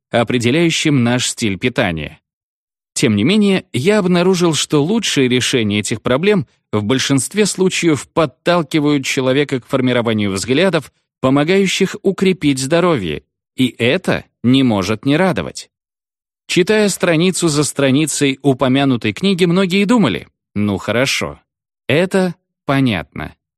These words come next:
Но в пользу какой именно еды нам лучше сделать выбор?» И учитывая, что мы побывали на предприятиях, где перерабатывают продукты питания, на фермах, где применяются принципы органического сельского хозяйства,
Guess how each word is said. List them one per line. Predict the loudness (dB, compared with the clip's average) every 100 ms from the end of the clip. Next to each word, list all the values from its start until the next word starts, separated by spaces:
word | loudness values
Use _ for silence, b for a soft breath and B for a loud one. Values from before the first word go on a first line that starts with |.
| _ _
Но | 0 0
в | 2
пользу | 0 2 0
какой | 0 0 0 0
именно | 0 2 2 2
еды | 2 0 0 2
нам | 2 2
лучше | 2 0 0 0
сделать | 0 0 0 0
выбор?» | -2 -2 -4 -12 _ _ _ _ _ _ _ 0
И | 0
учитывая, | 2 0 0 0 0
что | 0 0
мы | 0 0
побывали | 0 0 0 0
на | 0 0
предприятиях, | -2 -2 -2 0 -2 0 -2 -4 -6
где | -4 0 0
перерабатывают | 0 0 0 0 -2 -2 -2 0
продукты | -2 -2 -2 -4
питания, | -6 -2 0 0 -4 -8 _ _ _
на | 0 0
фермах, | 0 -2 0 2 0 0
где | -2
применяются | 0 0 2 2 2 0 -2 -4
принципы | 0 0 0 -2 -2
органического | -2 -2 0 0 2 2 0 -2 0 0 0
сельского | 0 -2 -2 -2 -2
хозяйства, | -2 -2 -2 -2 -6 -10